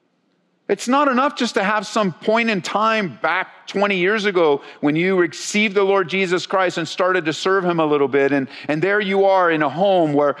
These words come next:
yes, you're very moral, and yes, you're very good, and yes, you're very law-abiding. But are you saved? That's the question. Now, if you are good and you are law-abiding and you are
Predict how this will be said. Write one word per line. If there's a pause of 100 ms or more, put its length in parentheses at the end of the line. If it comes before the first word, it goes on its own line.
(120)
yes,
you're
very
moral,
and
yes,
you're
very
good,
and
yes,
you're
very
law-abiding. (200)
But
are
you
saved? (800)
That's
the
question. (880)
Now,
if
you
are
good (500)
and
you
are
law-abiding (400)
and
you
are